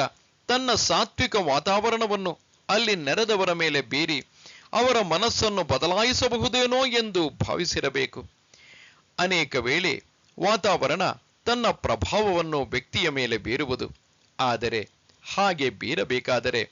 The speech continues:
ನಮ್ಮ ಮನಸ್ಸು ಅದಕ್ಕೆ ಅಣಿಯಾಗಿರಬೇಕು. ಇಲ್ಲದೇ ಇದ್ದರೆ ಬರೀ ವಾತಾವರಣ ನಮ್ಮನ್ನು ಏನೂ ಮಾಡಲಾರದು. ದುರ್ಯೋಧನ ಮೊದಲಿನಿಂದಲೂ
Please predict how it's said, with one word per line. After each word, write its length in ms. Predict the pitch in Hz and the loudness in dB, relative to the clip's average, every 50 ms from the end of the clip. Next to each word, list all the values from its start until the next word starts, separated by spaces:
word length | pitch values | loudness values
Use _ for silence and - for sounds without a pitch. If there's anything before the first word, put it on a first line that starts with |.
| _ _ _ _ _ _ - 208 | _ _ _ _ _ _ -8 -4
ನಮ್ಮ 280 | 220 214 196 165 147 | -2 -2 0 0 -2
ಮನಸ್ಸು 640 | 131 120 117 135 180 190 - - - 151 117 90 - _ _ _ - _ - | 0 -2 -2 -2 0 -2 -2 -2 -2 -2 -2 -4 -6 _ _ _ -20 _ -2
ಅದಕ್ಕೆ 520 | 170 180 165 156 127 - - 127 113 98 - _ _ - | -2 0 0 0 -4 -2 -4 -4 -4 -4 -4 _ _ -10
ಅಣಿಯಾಗಿರಬೇಕು. 920 | 107 127 180 196 180 131 117 113 117 113 117 107 117 113 107 - - 107 - _ _ _ _ _ _ _ _ _ - | -8 -6 -4 -2 -2 -2 -2 -2 -2 -2 -2 -2 -2 -4 -4 -6 -10 -20 -20 _ _ _ _ _ _ _ _ _ -6
ಇಲ್ಲದೇ 380 | 180 170 151 143 135 127 123 113 | -4 -2 0 0 0 0 -2 -2
ಇದ್ದರೆ 500 | 104 120 135 143 151 151 135 123 101 - _ _ - - - - _ _ - 165 | -2 -4 -4 -2 -2 -2 -2 -2 -4 -6 _ _ -20 -20 -20 -20 _ _ -4 0
ಬರೀ 360 | 240 247 247 240 220 202 175 | 0 2 2 2 2 2 2
ವಾತಾವರಣ 720 | 151 127 123 139 156 156 190 165 147 131 139 131 127 127 123 113 101 98 - _ _ _ _ - 185 | 2 2 0 0 0 2 2 2 2 2 2 0 2 0 0 -2 -2 -6 -10 _ _ _ _ -12 -4
ನಮ್ಮನ್ನು 480 | 180 190 175 156 143 143 131 123 120 | 0 0 0 0 0 -2 -2 -2 -6
ಏನೂ 500 | 113 98 101 113 151 185 196 165 135 120 | -6 -6 -4 -2 -2 -2 0 -2 -2 -4
ಮಾಡಲಾರದು. 720 | 113 107 98 95 104 135 135 123 113 117 113 113 101 107 95 - _ _ _ _ _ _ - - - - - _ - 175 165 | -2 -4 -4 -4 -2 -2 -2 0 0 0 -2 -2 -6 -6 -10 -10 _ _ _ _ _ _ -20 -20 -20 -20 -20 _ -10 -4 -2
ದುರ್ಯೋಧನ 800 | 214 208 196 170 160 151 143 120 - 147 143 135 127 120 123 | 0 0 2 4 4 2 2 2 -2 -2 0 0 0 2 0
ಮೊದಲಿನಿಂದಲೂ 1080 | 147 160 139 113 107 110 110 143 180 196 214 220 233 240 247 254 277 262 233 190 151 - | -2 -4 -6 -4 -4 -4 -2 0 0 0 0 0 0 -2 -2 -2 0 2 2 2 0 0